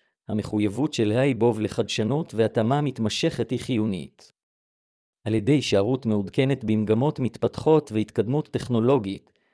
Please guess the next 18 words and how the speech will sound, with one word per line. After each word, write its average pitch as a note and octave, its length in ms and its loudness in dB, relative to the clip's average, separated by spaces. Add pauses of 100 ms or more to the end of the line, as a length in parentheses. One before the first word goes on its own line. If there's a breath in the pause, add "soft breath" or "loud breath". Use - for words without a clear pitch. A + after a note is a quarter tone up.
(220)
האיבוב A2 380 2
תמשיך G#3 460 0
לספק - 540 0
לארגונים A2 540 2
את A2+ 100 -2
הכלים C3 420 0
והמשאבים A2 600 0
הדרושים A#2 560 -4
כדי A2 260 0
לנווט G#2+ 440 0
את A2+ 120 -2
העתיד A#2 380 0
של - 120 -2
ניהול A2 400 0
משאבי B2+ 540 0
אנוש A#2+ 320 -2
בהצלחה. G2 600 -4 (1080)
סיכום. F2+ 580 -4